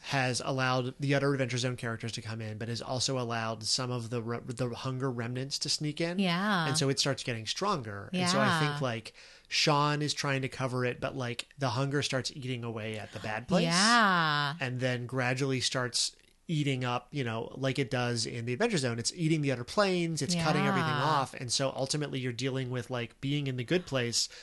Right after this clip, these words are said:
Speaker 1: cut off by the Hunger.
Speaker 2: Oh my gosh.
Speaker 1: I know.
Speaker 2: I, I feel like, um, Janet would be real a threat, or she would be real
Speaker 1: Oh,
Speaker 2: threatened by the
Speaker 1: Janet,
Speaker 2: Hunger.
Speaker 1: yeah.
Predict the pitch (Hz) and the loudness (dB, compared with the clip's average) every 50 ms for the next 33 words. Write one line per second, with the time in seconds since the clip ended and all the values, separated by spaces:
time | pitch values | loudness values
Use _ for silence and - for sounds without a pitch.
0 | - - _ - - 175 151 143 135 131 - - 131 123 117 117 107 113 135 143 | -20 -16 _ -2 0 2 4 4 4 2 2 0 -2 -2 -2 -2 -2 -2 -4 -4
1 | 120 117 - - 208 233 269 269 262 208 170 - 196 220 247 262 269 269 269 269 | -6 -8 -8 -4 -4 -4 -2 -2 -2 -2 -2 -2 -2 -2 0 0 0 0 0 -2
2 | - - - - - - - 135 120 104 104 123 139 127 - 208 220 226 226 226 | -2 -4 -4 -6 -8 -8 -6 -6 -4 -4 -2 -2 2 4 4 6 6 6 4 2
3 | 220 - - 202 196 - - 220 220 226 240 233 226 - 202 185 180 170 170 170 | 2 2 0 0 -2 0 0 0 2 2 0 -2 0 0 0 2 2 2 2 0
4 | 160 147 151 156 180 208 202 160 - 180 165 156 143 - 156 139 135 139 156 156 | 0 0 0 0 0 0 0 0 -2 -2 -2 -2 -2 -4 -6 -4 -4 -2 -2 -2
5 | 151 143 143 127 - - - 165 165 156 - - _ - 165 165 165 165 - - | -2 -2 -4 -4 -6 -4 -2 0 0 0 -2 -4 _ -4 -2 0 0 0 0 0
6 | - 170 170 180 170 156 175 160 156 165 160 180 185 185 180 175 180 180 180 175 | 0 0 0 0 0 0 -2 0 2 4 4 4 4 4 4 4 4 4 2 2
7 | 160 - - 160 165 - - - 165 156 170 175 - 151 - 214 233 233 208 185 | 2 4 4 4 4 4 2 2 2 2 2 4 4 4 4 2 2 2 2 2
8 | 170 156 139 131 127 117 | 2 2 0 0 0 -2